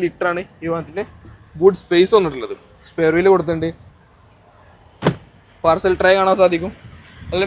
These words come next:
മാനുവൽ ക്ലോസ് ചെയ്യുന്ന ബൂട്ട് ലിഡാണ് ഈ ഒരു വേരിയന്റിൽ വന്നിട്ടുള്ളത്. ഗൈസ്, മഴ പെയ്തു, മഴ പെയ്തു, മഴ പെയ്തു. ഗൈസ്, കറക്റ്റ് ആ ടൈം ആകുമ്പോഴത്തേനും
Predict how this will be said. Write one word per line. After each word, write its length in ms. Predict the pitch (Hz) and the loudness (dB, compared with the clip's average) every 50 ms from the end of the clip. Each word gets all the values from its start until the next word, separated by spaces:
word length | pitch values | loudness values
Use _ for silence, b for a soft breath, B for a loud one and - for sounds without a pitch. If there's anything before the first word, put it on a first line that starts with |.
| 202 196 | 0 0
മാനുവൽ 280 | 196 196 208 220 233 202 | 0 2 2 2 2 2
ക്ലോസ് 200 | 214 202 190 196 202 | 2 2 2 2 2
ചെയ്യുന്ന 180 | 196 196 208 226 254 - - _ _ _ _ _ - - - _ 160 | 2 2 0 -2 -4 -8 -16 _ _ _ _ _ -20 -20 -18 _ 2
ബൂട്ട് 180 | 185 208 208 196 | 4 4 4 4
ലിഡാണ് 340 | 190 175 160 175 196 196 202 220 - _ _ _ _ _ _ _ _ _ _ - - - - | 0 -2 0 0 0 0 0 -4 -8 _ _ _ _ _ _ _ _ _ _ -20 -20 -8 0
ഈ 40 | 180 190 | 4 4
ഒരു 60 | 196 190 185 | 4 6 4
വേരിയന്റിൽ 360 | 180 175 170 170 175 175 190 226 - - - _ _ _ - - | 4 2 2 -2 -2 -4 -4 -6 -8 -14 -20 _ _ _ -2 0
വന്നിട്ടുള്ളത്. 360 | 233 220 196 165 147 123 120 - - - - - _ _ _ - 156 | 0 0 0 -2 -6 -8 -4 -4 -4 -4 -4 -8 _ _ _ 0 2
ഗൈസ്, 220 | 175 175 - - - 165 | 2 2 0 -4 -2 0
മഴ 100 | 165 180 190 180 | 2 2 2 2
പെയ്തു, 120 | 156 151 160 | 0 0 0
മഴ 60 | 175 180 | 2 2
പെയ്തു, 140 | 170 143 143 156 | 2 2 0 -4
മഴ 60 | 165 175 | -4 -4
പെയ്തു. 140 | 143 - - _ _ _ _ _ _ _ _ - | -4 -6 -10 _ _ _ _ _ _ _ _ -12
ഗൈസ്, 200 | 143 147 139 - - 160 | -10 -10 -10 -6 0 2
കറക്റ്റ് 400 | 165 170 185 - _ _ - 226 | 2 2 2 -2 _ _ -2 -2
ആ 20 | 214 185 196 | 2 2 2
ടൈം 160 | 185 180 175 185 | 0 2 0 -2
ആകുമ്പോഴത്തേനും 320 | 185 180 175 170 180 175 | -2 -4 -4 -6 -6 -4